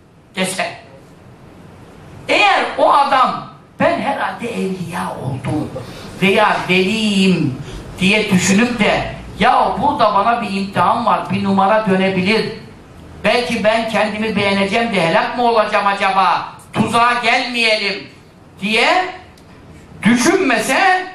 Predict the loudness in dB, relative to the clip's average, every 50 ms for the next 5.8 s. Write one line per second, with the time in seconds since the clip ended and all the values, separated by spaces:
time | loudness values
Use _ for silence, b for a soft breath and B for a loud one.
0 | -18 -20 -8 -2 0 2 2 2 0 -2 -4 -2 0 0 0 0 -2 -8 -16 -20
1 | -20 -20 -20 _ -20 -20 -8 -2 0 0 0 0 -2 -4 -2 0 2 2 2 0
2 | -2 -6 -6 -8 -8 -8 -8 -10 -12 -12 -14 -16 -18 -20 -20 -20 -20 -20 -20 -20
3 | -20 -20 -20 -20 -20 -20 -20 -20 -20 -20 -20 -20 -20 -20 -20 -20 -20 -20 -20 -20
4 | -20 -20 -20 -20 -20 -16 -8 -2 0 0 2 2 2 2 0 0 0 0 -2 -2
5 | -2 0 0 -2 -2 -4 -8 -8 -4 0 0 0 0 -2 -6 -12